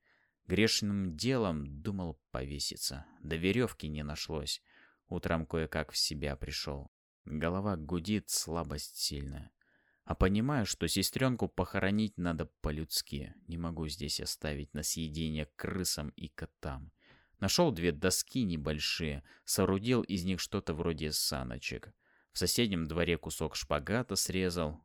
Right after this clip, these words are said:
завернул тело во все тряпки и потащил хоронить. Танечка-то вроде не тяжелая была, но и я не богатырь.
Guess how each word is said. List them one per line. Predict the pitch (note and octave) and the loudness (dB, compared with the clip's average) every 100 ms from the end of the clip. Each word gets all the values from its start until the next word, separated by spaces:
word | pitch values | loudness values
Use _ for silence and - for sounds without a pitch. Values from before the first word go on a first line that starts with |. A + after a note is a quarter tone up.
| _ - | _ -8
завернул | D#2 D#2 E2+ E2+ D#2+ | -2 0 0 0 -2
тело | F#2 E2 D#2 | 0 2 2
во | D#2 | 0
все | D2+ - D#2 | 0 -2 -2
тряпки | - G#2+ G#2 - D#2 - - | 0 2 2 -2 -4 -6 -12
и | F2+ | -8
потащил | - - C#2+ - C#2+ | -6 -6 -8 -6 -8
хоронить. | - C#2 C#2+ C#2+ C#2 - - _ _ - | -6 -6 -6 -6 -8 -12 -18 _ _ 2
Танечка-то | D#3+ D3+ C3 - A#2+ A2+ | 4 4 2 4 4 6
вроде | B2+ A#2 | 6 4
не | G#2+ G#2+ | 4 4
тяжелая | G2+ A2+ G#2 C#3 C3 G2+ | 4 2 4 4 4 4
была, | D2+ D#2 D#2 D2+ D2+ - - | 4 4 4 2 0 -8 -6
но | A2 | -2
и | G#2+ | 0
я | G2+ F2+ D2+ | 2 2 2
не | D2+ | 0
богатырь. | D2 D2 D2 - D2 D#2 | -2 -2 -2 -2 -4 -6